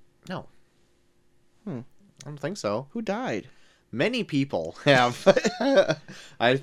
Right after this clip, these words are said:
Speaker 1: I'm pretty
Speaker 2: Let
Speaker 1: sure
Speaker 2: me
Speaker 1: he's still
Speaker 2: see.
Speaker 1: up and kicking. Anyway, that had, like, a very much a Rocky vibe and, like, his spin on it. The Adele one is, I think, very much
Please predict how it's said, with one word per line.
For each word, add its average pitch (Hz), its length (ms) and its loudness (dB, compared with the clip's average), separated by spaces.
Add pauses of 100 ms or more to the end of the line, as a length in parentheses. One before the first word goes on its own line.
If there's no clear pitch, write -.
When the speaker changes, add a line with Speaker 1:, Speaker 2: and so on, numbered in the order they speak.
Speaker 1:
I'm 131 160 -6
pretty 151 220 0
Speaker 2:
Let 135 80 -4
Speaker 1:
sure 139 100 2
Speaker 2:
me 131 60 2
Speaker 1:
he's 120 120 -4
still 123 400 0
Speaker 2:
see. - 60 -20 (120)
Speaker 1:
up 117 180 -2
and 113 140 -8
kicking. 95 420 -6 (380)
Anyway, 156 320 6
that 180 200 8
had, 220 160 6
like, 185 140 8
a 156 80 8
very 143 400 4
much 135 240 2
a 131 80 4
Rocky 107 480 2
vibe 98 360 2
and, 98 220 -4
like, 104 180 0
his 123 240 0
spin 110 360 -4
on 85 180 -4
it. 90 160 -8 (380)
The 131 140 6
Adele 139 420 8
one 131 180 4
is, 117 200 -2 (200)
I 123 140 2
think, 123 280 -2
very 117 320 2
much - 440 -2